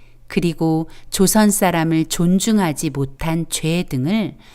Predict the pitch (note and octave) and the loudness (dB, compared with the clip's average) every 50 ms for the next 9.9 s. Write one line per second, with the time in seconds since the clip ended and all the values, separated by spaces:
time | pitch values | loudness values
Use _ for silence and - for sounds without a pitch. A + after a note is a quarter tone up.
0 | - - - - C#3 C#3+ C#3 - D#3+ D3 C#3 - - F#3+ - - - - B3 A#3+ | -20 -10 -4 -2 -2 -2 0 -2 -4 -4 -4 -2 -4 -4 -4 -4 -4 0 2 2
1 | A3 G#3+ F3+ D3 - C3 C3 F3+ A3 C4 C#4+ - - - - - - - - C#4+ | 2 2 -2 -2 -2 -4 -2 0 0 0 -2 -4 -8 -18 -20 -10 -2 0 4 6
2 | C#4+ C#4+ D4 C#4 A#3+ F#3 D3+ C#3+ C#3+ D3+ E3+ G3+ A#3 B3 A#3+ - - - G#3 G#3+ | 6 8 8 8 6 4 2 0 0 0 2 2 0 0 -4 -6 -2 0 2 2
3 | G#3+ G#3+ G#3 E3+ C3+ C3+ E3 F3 F3+ F3 C#3+ - B2 B2+ E3 A3 A#3+ F3+ B2+ - | 2 2 0 -2 0 0 0 0 0 -2 -2 -4 -2 0 0 2 2 0 -2 -6
4 | - - - - - - - - F#3 F3+ F3 F3+ F3+ F3+ F3+ F3 F3 - - C4 | -12 -20 -20 -20 -18 -6 0 2 2 4 4 2 2 2 2 0 0 0 2 4
5 | B3+ B3+ C4 C4 C4 B3+ B3 G#3+ G3+ - - B2+ A2+ - - - B2+ B2 - G3+ | 6 6 4 4 2 0 0 0 0 0 -2 -4 -4 -6 -6 -6 -4 -2 2 2
6 | G#3+ A3+ A#3+ A#3 - - - - - - - F3 D#3+ A3+ A#3 A3+ - A3+ G3+ F#3 | 2 2 2 -2 -10 -16 -16 -14 -8 -2 0 2 4 4 2 2 2 2 2 2
7 | E3 - C3+ C3 - - F#3 G3 G3+ - D3 A#2+ B2 A#2+ B2 C#3+ - _ - - | 0 -2 -4 -4 -2 0 0 0 0 -2 -4 -6 -6 -8 -10 -12 -16 _ -20 -20
8 | - - - - - - - - - - - - - - - - - F#3+ F#3+ F#3+ | -20 -20 -20 -16 -14 -14 -14 -12 -12 -14 -14 -14 -20 -18 -8 0 0 2 2 2
9 | F3+ G#3+ G3+ G3 G3+ - - D#3 D3 C#3 C#3+ E3+ G#3+ C4+ D4 D4 - | 4 4 2 2 2 -4 -2 -2 0 0 0 2 0 0 -2 -4 -8